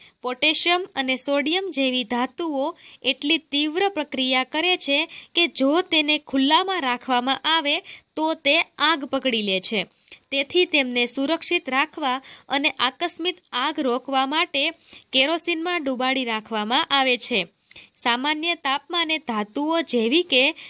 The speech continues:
મેગ્નેશિયમ, એલ્યુમિનિયમ, ઝિંક, સીસુ વગેરેની સપાટીઓ ઓક્સાઇડના પાતળા સ્તર વ-,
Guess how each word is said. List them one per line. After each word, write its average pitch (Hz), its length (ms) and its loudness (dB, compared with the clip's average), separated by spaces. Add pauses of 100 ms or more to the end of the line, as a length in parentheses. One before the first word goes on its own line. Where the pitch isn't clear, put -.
(120)
મેગ્નેશિયમ, 285 760 -2 (240)
એલ્યુમિનિયમ, 285 840 -2 (220)
ઝિંક, 269 420 0
સીસુ 294 760 -4 (340)
વગેરેની 339 540 2
સપાટીઓ 311 880 0 (280)
ઓક્સાઇડના 320 640 2
પાતળા 277 480 -2
સ્તર 277 400 -2
વ-, 254 140 -4